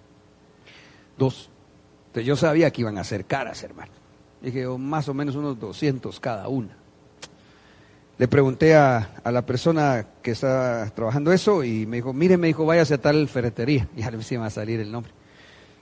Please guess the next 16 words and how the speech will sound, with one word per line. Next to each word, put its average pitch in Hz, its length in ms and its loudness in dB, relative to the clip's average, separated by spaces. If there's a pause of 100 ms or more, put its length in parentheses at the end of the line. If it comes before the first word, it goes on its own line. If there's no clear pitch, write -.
(1600)
"¿Y 147 120 6
la 143 160 8
otra 226 300 6
qué?". 427 160 10
"Ay", - 460 0
me 214 120 -6
dijo, 208 300 0
"ahí, 214 380 4 (280)
ahí 226 300 4
pues 240 220 -2
sí, 392 300 2
pero 196 520 2 (580)
cotice". 254 420 -2
Bueno, - 180 -8 (1120)
me 135 120 2
fui, 262 240 4